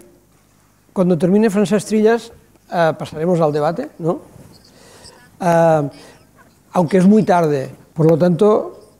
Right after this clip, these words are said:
creo que lo mes-, lo más práctico será que el debate sea, sea telegráfico, ¿no? Ah,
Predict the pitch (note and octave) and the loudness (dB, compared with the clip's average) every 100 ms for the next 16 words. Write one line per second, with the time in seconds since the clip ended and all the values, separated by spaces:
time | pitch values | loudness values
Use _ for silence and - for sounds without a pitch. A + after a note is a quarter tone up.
0 | _ A4 - - F#3 E3 F#3+ G3 F3 - | _ -20 -20 -2 0 2 2 2 0 -4
1 | A#3+ F#3 E3+ E3 F#3+ D#3+ E3 F#3+ E3+ D#3+ | -2 0 2 0 -4 -2 -2 -2 0 -2
2 | C#3+ D#3+ D3+ D3 D#3 F#3 D#3 E3+ D3+ D3 | 0 -2 0 0 -2 -6 -4 0 0 -2
3 | D3+ C3+ D3 C#3+ D3 E3 D#3+ D#3+ G#3 - | -6 -4 -2 -2 -2 -2 -2 -4 -10 -16
4 | _ _ - E3 C4+ - _ _ - - | _ _ -10 -8 -8 -14 _ _ -20 -20
5 | _ _ F#3 D#3+ D3+ D3 C#3 C3+ B2+ B2+ | _ _ -4 -2 0 -2 -4 -8 -12 -18